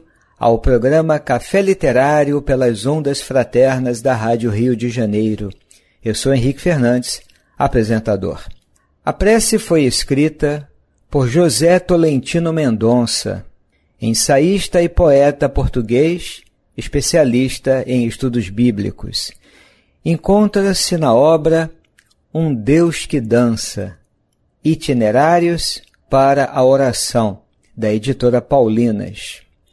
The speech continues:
Fala-nos da misericórdia, que é essa capacidade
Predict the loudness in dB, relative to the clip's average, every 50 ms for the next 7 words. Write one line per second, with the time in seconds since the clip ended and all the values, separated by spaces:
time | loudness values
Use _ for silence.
0 | _ _ _ _ _ -20 -8 -2 0 2 2 4 4 2 2 2 2 0 -2 -2
1 | -4 -8 -8 -10 -12 -14 -20 _ _ _ -2 0 0 0 0 0 -2 -2 -2 -2
2 | -4 -2 0 2 2 2 0 -2 -8 -12 -12 -14 -14 -14 -16 -18 -20 _ _ _
3 | _ _ _ _ _ -4 0 2 4 4 4 4 4 2 0 -2 0 0 -2 -2
4 | 0 -2 -2 0 -4 -2 2 2 4 4 4 2 0 -4 -6 -4 -4 -4 -6 -10